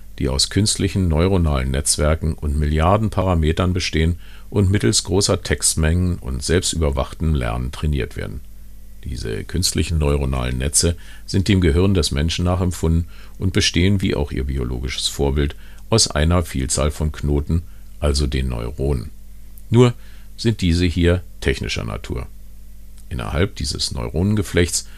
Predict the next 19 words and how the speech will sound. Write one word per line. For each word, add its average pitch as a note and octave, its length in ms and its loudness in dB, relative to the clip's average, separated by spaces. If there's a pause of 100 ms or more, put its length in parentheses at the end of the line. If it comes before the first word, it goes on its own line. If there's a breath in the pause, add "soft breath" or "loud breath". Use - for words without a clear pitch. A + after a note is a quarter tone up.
(200 loud breath)
werden A2 220 4
Informationen C#2 720 -2
aufgenommen, D#2+ 600 0 (140)
aufgearbeitet D2 880 2 (320 loud breath)
und A#2 160 4
an A2+ 140 4
andere D2+ 320 2
Neuronenkollegen D2 920 2
weitergeleitet. G1+ 760 -4 (720)
Kurzum, G#2+ 480 2 (380 loud breath)
mit D#2 300 2
Microsoft D#2+ 600 0
drei C2+ 160 0
fünfundsechzig C2 640 -4
Copilot D#2+ 580 0 (300 loud breath)
scheint A2 300 0
ein G2 400 2
K-I-basiertes, D#2+ 1120 0
produktiveres G2+ 920 0